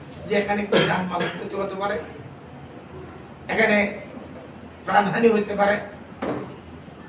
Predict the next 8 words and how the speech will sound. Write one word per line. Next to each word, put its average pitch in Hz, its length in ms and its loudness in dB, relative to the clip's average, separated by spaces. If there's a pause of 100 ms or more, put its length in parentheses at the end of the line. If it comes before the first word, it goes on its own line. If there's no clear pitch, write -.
(320)
আমি 180 140 -2 (120)
নির্বাচন 165 360 -4 (100)
থেকে - 180 -4 (1300)
সরে 208 300 4
দাঁড়ালাম। - 320 -2 (1120)
পরবর্তীতেও 240 680 8 (1500)
কোনো 240 240 6
ধরনের 254 340 8